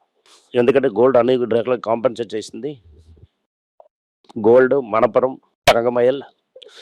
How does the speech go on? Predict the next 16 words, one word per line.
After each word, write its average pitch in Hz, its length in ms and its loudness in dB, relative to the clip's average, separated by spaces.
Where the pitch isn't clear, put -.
ఇలాంటి 123 200 2
స్టాక్స్ 127 360 -2
అన్ని 123 140 -2
మన 113 160 -8
దగ్గర 110 120 0
ఎన్ని 110 220 -2
స్టాక్స్ 120 340 0
ఉన్నా 117 120 0
కూడా 120 140 -14
అదన్నీ 123 240 2
పెంచి 117 400 -6
పెరుగుతూనే 123 420 -2
ఉన్నాయి. 107 260 -4
సౌత్ 123 300 2
ఇండియన్ 117 260 0
బ్యాంక్, 98 280 -6